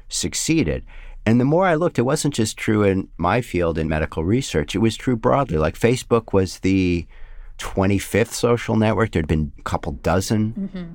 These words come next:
Speaker 1: before Facebook. Google was the maybe eighteenth search engine, I think. There'd been many before.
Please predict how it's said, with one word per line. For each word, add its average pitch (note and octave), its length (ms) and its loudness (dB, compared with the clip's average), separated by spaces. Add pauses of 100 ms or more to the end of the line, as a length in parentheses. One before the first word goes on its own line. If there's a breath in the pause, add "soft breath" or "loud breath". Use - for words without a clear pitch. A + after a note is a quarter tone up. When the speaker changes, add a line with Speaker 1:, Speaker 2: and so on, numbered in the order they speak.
(140)
Speaker 1:
before G#2 320 2
Facebook. G2 540 0
Google G2 360 2
was F#2+ 240 0
the E2+ 80 0
maybe C#2+ 640 0
eighteenth A2+ 480 0
search A2+ 340 0
engine, A2 360 2
I G#2+ 120 0
think. A2 300 -2
There'd D2 140 0
been C#2 240 0
many G2 320 2
before. F#2+ 420 0